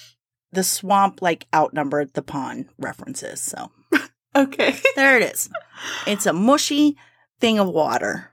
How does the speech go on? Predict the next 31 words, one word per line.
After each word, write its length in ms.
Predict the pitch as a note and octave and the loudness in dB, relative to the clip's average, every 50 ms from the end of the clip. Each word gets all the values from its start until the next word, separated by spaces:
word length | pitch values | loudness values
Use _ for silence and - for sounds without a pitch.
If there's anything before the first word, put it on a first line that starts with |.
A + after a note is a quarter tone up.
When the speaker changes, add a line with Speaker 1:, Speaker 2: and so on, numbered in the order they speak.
| _ _ _ _ _ - | _ _ _ _ _ -18
Speaker 2:
It's 260 | - - - - - | -16 -8 -6 -4 -2
not 240 | G#3 G3+ G3 G#3 - | 0 0 0 0 0
the 60 | A#3 | 2
most 340 | G#3+ G#3 F#3+ F#3+ F#3+ - - | 4 4 4 4 2 -2 -6
hospitable 600 | F#3+ - - - - F3+ E3+ E3 D#3 D#3+ D#3 D3+ | -4 -2 -2 0 0 2 0 2 0 0 -2 0
location. 640 | - D3+ - - - - - - - - - - - _ _ - | -2 -4 -4 -4 -6 -6 -4 -6 -8 -8 -8 -10 -14 _ _ 0
Speaker 1:
It 100 | A3+ G#3+ | 2 4
is 160 | G#3 G3+ G3 | 4 4 4
not. 300 | F#3 D#3 - - - - _ _ - - - - - - - | 2 0 -2 -4 -8 -10 _ _ -20 -20 -20 -18 -18 -18 -16
Speaker 2:
Okay. 100 | - F#3 - | -14 0 2
Speaker 1:
But, 400 | D#4+ F4+ F4+ C4+ E3 - - _ - - _ - | 4 4 6 4 2 2 -2 _ -20 -16 _ 2
but, 540 | D4 C#4+ G#3+ D3+ - - - - - - - _ _ _ _ - | 4 6 6 4 2 -4 -8 -16 -16 -16 -16 _ _ _ _ -2
no 420 | - G#3+ G#3 G#3+ G#3+ A3+ B3 C#4 | 0 2 2 4 4 4 4 4
swamp 640 | D#4+ - - - - C#4 D4 C4+ G#3+ F#3 F3 - - - - _ _ _ - | 2 0 -2 -2 0 2 2 2 2 0 -2 -8 -14 -20 -20 _ _ _ -2
is 160 | F#3+ F#3 - | -2 -2 0
gonna 220 | - G#3 G3 G3 | 0 0 0 0
get 280 | F#3 - - G#3 G3 - | -2 0 0 0 0 0
in 60 | G3+ | -2
the 100 | G3 F#3+ | -4 0
way 480 | G3 G3+ G#3 G3+ F3+ C#3+ A#2+ D#3+ F#3 _ _ _ _ _ _ _ _ _ _ | 2 4 6 6 6 4 0 -2 -4 _ _ _ _ _ _ _ _ _ _
of 100 | - F3 | -6 -4
Soel's 460 | - - - F3+ E3+ D#3 C#3+ C3+ C3+ - | -2 0 2 4 4 4 2 2 0 -2
dreams. 680 | - - E3 E3+ D3+ - - - - - - - - - _ _ _ _ _ _ _ _ _ _ _ _ _ _ _ - | -6 -4 -2 -2 -4 -4 -6 -12 -12 -12 -10 -12 -12 -16 _ _ _ _ _ _ _ _ _ _ _ _ _ _ _ -12
No, 300 | D#3+ D3+ D#3+ D#3+ E3 F3+ | -8 -4 0 2 2 2
sir. 440 | F3+ - - D#3+ C3+ - - - - - - - - _ _ _ _ _ _ _ _ _ _ _ _ | 2 0 0 2 0 0 -2 -4 -8 -12 -20 -20 -20 _ _ _ _ _ _ _ _ _ _ _ _
You 220 | - F3+ F#3 F#3+ | -8 -2 0 2
know 180 | F#3+ G3+ G3 G3+ | 4 4 4 4
what 220 | G3 F#3+ D#3+ - _ - | 4 4 2 2 _ 2
else 320 | - D#3+ G#3 C4+ C#4 - - | 4 4 6 4 2 2 0
wouldn't 220 | E4 D#4+ E4+ D#4 | 2 2 4 4
get 320 | E4+ F4 E4+ E4+ D#4+ _ | 4 2 2 0 -2 _